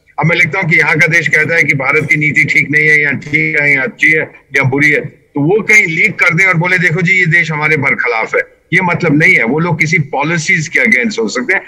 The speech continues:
ये हम अक्सर करते हैं diplomatic life में। तो इसको कहना कि एक चिट्ठी है और एक साजिश है,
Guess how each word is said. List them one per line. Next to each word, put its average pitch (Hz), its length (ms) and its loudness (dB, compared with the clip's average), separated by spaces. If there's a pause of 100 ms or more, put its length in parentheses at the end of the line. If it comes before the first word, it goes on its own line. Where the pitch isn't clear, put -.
(160)
ये 180 80 2
हम 208 120 2
अक्सर 202 360 2
करते - 920 -4
हैं 147 340 2
diplomatic 131 840 0 (200)
life 156 280 -2
में। 226 120 0
तो - 400 -4
इसको 233 280 0
कहना 196 340 2
कि - 160 2
एक - 140 0
चिट्ठी - 260 -2
है 185 160 2
और 170 120 0
एक 160 120 0
साजिश 160 460 -2
है, 175 340 -4